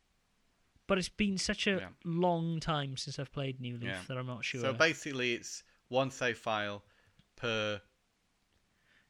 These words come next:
Speaker 2: console.
Speaker 1: Per console, yeah, literally. So you can't. We have two consoles. Theoretically speaking, if we had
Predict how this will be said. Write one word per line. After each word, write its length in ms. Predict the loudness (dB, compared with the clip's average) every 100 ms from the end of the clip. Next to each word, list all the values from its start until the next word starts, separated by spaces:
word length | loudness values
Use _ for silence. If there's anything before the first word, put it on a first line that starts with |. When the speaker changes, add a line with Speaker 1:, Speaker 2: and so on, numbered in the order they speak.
| _
Speaker 2:
console. 680 | -4 -4 -4 -10 -10 -10 2
Speaker 1:
Per 280 | 10 10 10
console, 720 | 6 -2 0 -2 -4 -6 -8 -2
yeah, 220 | 2 4
literally. 520 | 2 -4 -6 -6 -6
So 500 | -4 -4 -4 -6 -10 -16 _ -8
you 140 | -6
can't. 320 | -2 -2 -2 -4 _ 2
We 200 | 4 6
have 380 | 8 6 4
two 160 | -6 -6
consoles. 540 | -6 -10 -8 -8 -8 -10
Theoretically 920 | -12 -4 0 2 2 0 -4 -4 -4
speaking, 540 | -2 -4 -6 -10 -6
if 200 | -6 -2
we 140 | -2 0
had 480 | 0 0 0 -2